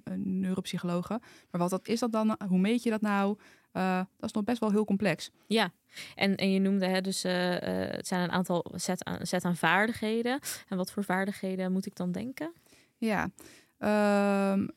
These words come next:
Speaker 1: nou ja, bijvoorbeeld het, eh, ehm, eh, het inhiberen van, eh, informatie. Hè. Stel, je, je hebt je, je hebt je een doel gezet. Bijvoorbeeld, ehm, ik wil mijn opleiding halen. Daarvoor
Speaker 2: Mhm.
Speaker 1: moet je een tentamen halen en daarvoor moet je studeren.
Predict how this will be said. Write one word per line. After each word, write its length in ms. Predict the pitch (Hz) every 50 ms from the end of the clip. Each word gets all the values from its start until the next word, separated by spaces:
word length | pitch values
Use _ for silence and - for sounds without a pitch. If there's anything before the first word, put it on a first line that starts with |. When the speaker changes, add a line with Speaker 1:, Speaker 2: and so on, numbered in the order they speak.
| _ _
Speaker 1:
nou 220 | - 214 214 190
ja, 140 | 170 175 -
bijvoorbeeld 400 | 185 185 190 208 202 202 202 196
het, 200 | - 185 - -
eh, 220 | 185 180 175 170 - - -
ehm, 760 | - 180 175 175 175 170 170 170 170 170 170 170 165 170 180 - -
eh, 340 | - 180 180 180 180 180 185 -
het 120 | - -
inhiberen 640 | - - 202 185 170 165 175 202 233 254 254 277 269 -
van, 360 | _ - 214 214 220 220 208 - _ _ _ _
eh, 500 | - 202 202 202 202 202 202 196 196 202 202 202 - _ _ _ _ _ _ _ _ _ _ _ _ _ _ _ - - _ _
informatie. 640 | - 214 214 - 214 202 202 202 208 - - 233 226
Hè. 80 | 233 240
Stel, 240 | - 233 226 233
je, 200 | 220 208 214 208
je 60 | - 214
hebt 160 | 214 208 -
je, 60 | -
je 240 | 180 - - 170 190
hebt 140 | 202 196 -
je 60 | 214
een 80 | 196
doel 240 | 175 - 190 190 190
gezet. 640 | 180 - - 175 170 - 165 156 214 294 - - - -
Bijvoorbeeld, 520 | 202 180 - 202 196 190 190 190 190 -
ehm, 460 | - - - 185 - 180 180 180 175 185 - _ - _ _ _ _ _ _
ik 160 | - 180 -
wil 200 | 196 190 180 180
mijn 140 | 185 180 -
opleiding 440 | - 147 - 143 131 147 151 147 165
halen. 380 | 156 - - - - 175 180 -
Daarvoor 260 | - - 175 185 196
Speaker 2:
Mhm. 100 | 190 185
Speaker 1:
moet 80 | 185 190
je 100 | 220 -
een 80 | - 185
tentamen 460 | - 185 175 - - - - 82 80
halen 220 | 80 - - 151
en 60 | 165
daarvoor 220 | 170 175 180 - 180
moet 100 | 180 -
je 60 | -
studeren. 520 | - - 190 170 135 - 80 - - -